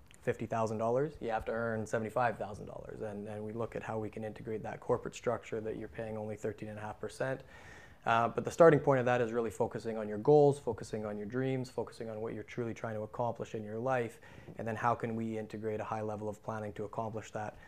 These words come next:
as opposed to simply, you know, "Let's get you a higher rate of return." 'Cause, I mean, the, the benefits of the tax planning can be up in the thirty, forty percent, uh,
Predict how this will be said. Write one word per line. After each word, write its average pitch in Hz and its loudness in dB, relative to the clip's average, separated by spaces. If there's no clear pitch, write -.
as 110 -6
opposed 107 -2
to - -12
simply, 107 -2
you 107 -6
know, 101 -6
"Let's - -6
get 117 0
you 110 -4
a - -4
higher 107 -2
rate 104 -2
of 101 -6
return." 98 -8
'Cause, 110 -10
I 107 -8
mean, 104 -10
the, 104 -8
the 107 -6
benefits 120 -2
of 107 -8
the 104 -6
tax 110 -6
planning 104 -8
can 110 -10
be 107 -8
up 107 -10
in 107 -10
the 101 -10
thirty, 107 -4
forty 123 0
percent, 120 -6
uh, 113 -2